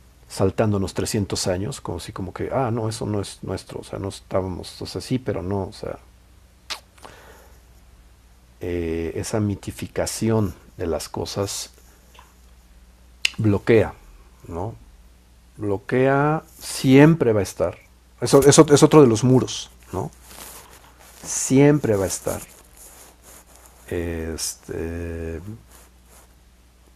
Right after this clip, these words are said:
y, digamos,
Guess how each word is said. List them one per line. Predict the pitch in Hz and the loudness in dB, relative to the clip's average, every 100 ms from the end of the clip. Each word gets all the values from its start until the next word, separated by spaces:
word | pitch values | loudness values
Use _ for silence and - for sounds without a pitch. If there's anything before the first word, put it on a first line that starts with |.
| _ - - - - - - _ - _ _ _ _ _ _ _ - | _ -20 -20 -20 -20 -20 -20 _ -20 _ _ _ _ _ _ _ -4
y, | 123 120 117 117 113 113 113 113 113 110 113 - _ - _ _ _ _ _ _ - | 0 0 2 0 0 0 0 0 0 -2 -6 -18 _ -20 _ _ _ _ _ _ -12
digamos, | 117 113 139 156 - | -6 -2 0 -2 -4